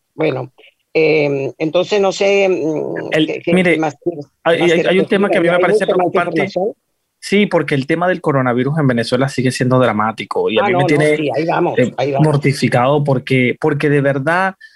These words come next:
Speaker 2: la, la opacidad con la que se maneja esto, la, las mafias que han surgido de vacunación paralela,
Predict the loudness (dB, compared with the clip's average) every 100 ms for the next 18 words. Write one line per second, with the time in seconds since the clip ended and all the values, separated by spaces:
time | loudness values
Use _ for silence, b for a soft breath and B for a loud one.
0 | B -6 -2 -2 0 0 0 -2 -4 -6
1 | -4 0 0 0 -2 -4 -4 -4 -2 0
2 | 0 0 0 2 0 -4 -4 -4 -6 B
3 | B B 0 2 2 2 0 0 0 0
4 | -2 -4 -4 -2 -2 0 -2 0 2 2
5 | 0 -6 B B -2 0 0 -2 -4 -2
6 | -2 -2 -2 0 2 4 4 2 0